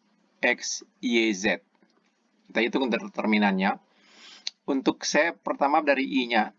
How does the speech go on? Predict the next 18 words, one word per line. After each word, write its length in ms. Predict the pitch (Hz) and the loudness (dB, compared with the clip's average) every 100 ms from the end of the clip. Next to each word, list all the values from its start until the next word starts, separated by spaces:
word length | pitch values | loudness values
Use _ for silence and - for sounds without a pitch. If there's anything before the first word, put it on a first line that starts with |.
| _ _ _ _ | _ _ _ _
dari 720 | 113 113 113 113 113 110 110 - _ _ _ | 2 2 4 2 4 4 0 -4 _ _ _
vektor 360 | - - - - | -2 0 0 2
satuan 480 | 131 117 117 113 107 | 0 0 0 0 0
I-nya 480 | 131 107 101 135 180 - | 0 2 2 0 -6 -10
ini, 400 | - 107 135 196 - _ _ _ _ _ _ _ - _ _ - _ | -4 0 0 -2 -6 _ _ _ _ _ _ _ -20 _ _ -20 _
berarti 400 | - 123 120 165 | 0 0 2 -2
turunan 560 | 160 151 143 135 135 131 | 2 2 4 4 2 0
parsial 560 | - 127 - 131 123 123 | -2 -2 0 0 0 -2
min 160 | 120 | -8
X 240 | 107 - - | -6 -8 -2
kuadrat 460 | 123 120 117 113 | 2 2 2 -2
Y 320 | - 127 147 160 | -2 0 0 0
terhadap 560 | 131 110 117 107 113 _ _ - | -2 -2 0 0 -2 _ _ -18
Y 420 | - 127 123 135 170 | -6 2 4 2 -2
hasilnya 480 | 127 98 123 123 117 | -4 -4 -2 0 2
adalah 400 | 113 107 113 - _ _ _ _ - | 2 2 0 -6 _ _ _ _ -8
min 480 | 123 131 123 110 - _ _ _ | 0 0 0 -8 -12 _ _ _
dua 560 | 110 110 107 101 101 | 2 4 4 2 -2